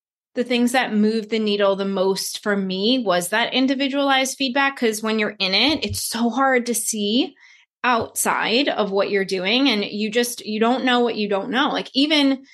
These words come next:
where we are now, like, we can't see all of the blocks. <laughs> You know what I mean? Like, we can't see what other, what other people can see for us.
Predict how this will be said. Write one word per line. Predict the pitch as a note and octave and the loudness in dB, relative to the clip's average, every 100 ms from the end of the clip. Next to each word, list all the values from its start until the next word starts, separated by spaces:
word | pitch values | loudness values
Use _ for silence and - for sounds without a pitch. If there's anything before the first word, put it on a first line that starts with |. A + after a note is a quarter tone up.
| - _ - | -20 _ -2
where | B3 C4+ | 2 2
we | C#4 | 2
are | B3 G3+ | 0 0
now, | F#3 B3 G#4+ F#3 | 0 0 0 -2
like, | F#3 F#3 - | -6 -10 -10
we | G#3 A#3 B3 | -4 -2 -2
can't | - F4+ G#4+ - | 0 0 0 -2
see | - - C#4 E4 B3 F#3+ | -6 -4 0 2 2 2
all | G#3+ A3 | 2 2
of | G#3 - | 0 -4
the | |
blocks. | - - - - - - - | -6 -4 -4 -6 -10 -4 0
<laughs> | C4+ | 2
You | B3 | 2
know | A#3 | 2
what | A3 | 2
I | G#3+ | 0
mean? | A3 G#3+ | 0 0
Like, | G3+ | -2
we | A3+ | -2
can't | A3+ E4+ - | -2 -2 -2
see | - - B3 G3+ F3+ | -6 -2 0 0 0
what | E3 F3+ G3+ F#3+ F3+ - - - - _ - | -4 0 2 2 0 -6 -12 -20 -20 _ -2
other, | A#3+ A#3 A3+ G3+ | 0 2 2 0
what | G3+ - | 0 -2
other | - G#3 G3+ | 0 0 0
people | G3+ G3 F3+ E3+ E3 | -2 -6 -2 -2 -2
can | - F#3 | -6 -8
see | - F#3 | -6 -6
for | F3 - F3+ - | -6 -6 -6 -2
us. | D3+ D3 E3 | -4 -4 -6